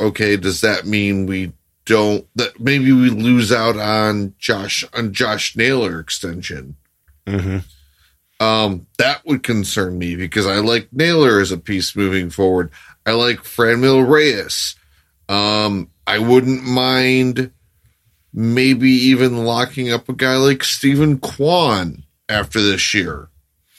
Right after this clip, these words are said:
Speaker 1: Um, or some of these un-, other guys like a Jimenez or an Owen Miller. Like, hey, you know, w-, we've only seen you for a year, but we wanna buy out some,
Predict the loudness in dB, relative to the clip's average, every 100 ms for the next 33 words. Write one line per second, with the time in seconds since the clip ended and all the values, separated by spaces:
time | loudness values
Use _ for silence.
0 | _ _ _ _ _ 0 2 2 2 -2
1 | -6 _ 0 0 2 2 4 4 4 0
2 | -2 -2 2 2 2 0 -2 -2 -2 0
3 | 0 2 2 2 0 -2 -8 -10 -12 -16
4 | _ _ _ _ 4 4 4 4 6 6
5 | 4 4 4 2 0 0 2 0 -4 -16
6 | _ _ _ _ _ _ _ _ -6 -4
7 | -4 -8 -14 -20 -4 0 2 2 0 -4
8 | -2 2 4 6 4 2 2 0 -2 2
9 | 4 4 2 2 4 4 4 4 4 4
10 | 2 0 -2 _ _ _ _ _ _ _
11 | _ _ -20 -20 -20 _ 0 4 4 4
12 | 2 -2 0 0 0 -4 -4 0 0 0
13 | -4